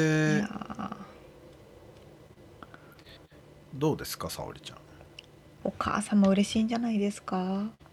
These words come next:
Speaker 2: うん。ね。
Speaker 1: うん。いや、ちょうど、あの、日本に帰った時に友人と話してて、子供のしつけの話をしてたんですけど、
Speaker 2: うんうんうんうん。
Speaker 1: やっぱ、すごい厳しくするべきか。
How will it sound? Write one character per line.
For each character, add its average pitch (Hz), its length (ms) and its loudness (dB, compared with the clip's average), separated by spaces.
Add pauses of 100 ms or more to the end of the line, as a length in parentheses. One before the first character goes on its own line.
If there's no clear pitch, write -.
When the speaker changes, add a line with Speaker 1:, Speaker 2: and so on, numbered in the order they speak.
Speaker 2:
う - 60 -4
ん。 113 460 0 (1160)
ね。 127 440 4 (1040)
Speaker 1:
う 208 40 2
ん。 190 1000 2 (880)
い - 40 -2
や、 165 280 -2 (440)
ち - 80 2
ょ 214 200 4
う 202 40 2
ど、 202 240 6
あ 202 60 8
の、 190 200 6
日 202 100 10
本 208 120 8
に 180 80 4
帰 185 80 6
っ 180 60 4
た 180 100 2
時 175 240 -2
に 185 280 6
友 175 120 6
人 180 180 0
と 180 60 0
話 175 260 0
し - 20 -16
て 175 120 -6
て、 180 240 4
子 - 160 0
供 180 180 6
の 185 120 6
し - 60 -2
つ - 140 -10
け 185 240 4 (320)
の 175 80 -4
話 170 320 2
を 165 60 2
し - 40 -6
て 175 100 2
た - 120 -4
ん - 40 -4
で 117 120 -4
す 127 100 0
け 127 80 2
ど、 247 100 6
Speaker 2:
う - 20 8
ん 233 40 8
う - 20 6
ん - 20 6
う 180 60 2
ん - 20 0
う 123 40 -2
ん。 110 640 -4 (480)
Speaker 1:
や 156 60 -8
っ - 80 -12
ぱ、 175 240 -4 (840)
す - 180 -6
ご 190 100 2
い 196 80 2
厳 190 220 2
し - 120 0
く - 80 -2
す - 180 -2
る 190 100 4
べ 196 100 6
き - 140 -8
か。 180 220 -2